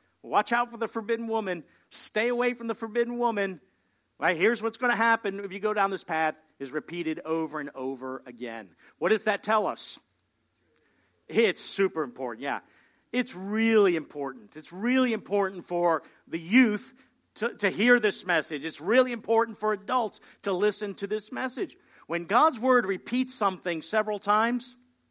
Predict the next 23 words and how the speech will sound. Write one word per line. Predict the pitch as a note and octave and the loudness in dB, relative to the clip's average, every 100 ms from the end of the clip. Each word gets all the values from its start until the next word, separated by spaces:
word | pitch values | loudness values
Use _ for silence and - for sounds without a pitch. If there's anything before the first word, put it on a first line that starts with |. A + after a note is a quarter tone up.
| _ _ _ _ _ _ _ _ | _ _ _ _ _ _ _ _
we | - B2 C3+ B2+ | -18 -10 -8 -8
need | A#2 | -8
to | - | -12
pay | G2+ | -18
attention. | F#2+ F#2+ F2+ F2+ _ _ _ _ - | -18 -20 -20 -20 _ _ _ _ -4
Our | E3 C#3 | -4 -4
ears | C#3+ C#3+ | -6 -6
need | C3+ C3 | -6 -12
to | B2+ | -14
perk | - C3+ B2+ | -12 -12 -8
up, | B2+ A#2 A2+ | -8 -8 -10
and | A#2 | -8
we | C#3+ | -8
need | D3 C3+ | -8 -10
to | B2+ | -12
really | B2 C#3+ D3+ D3+ D3 C#3 - _ _ | -10 -4 -2 -2 -4 -6 -12 _ _
hold | _ - D#3 D3+ | _ -6 -4 -2
on | C#3+ C#3 B2+ | -2 -4 -6
to | C3 | -10
this | B2+ - | -12 -12
teaching | D3+ B2+ - B2+ A#2 | -12 -12 -10 -10 -10
and | A#2 | -8
really | C#3 B2+ A#2+ | -6 -6 -8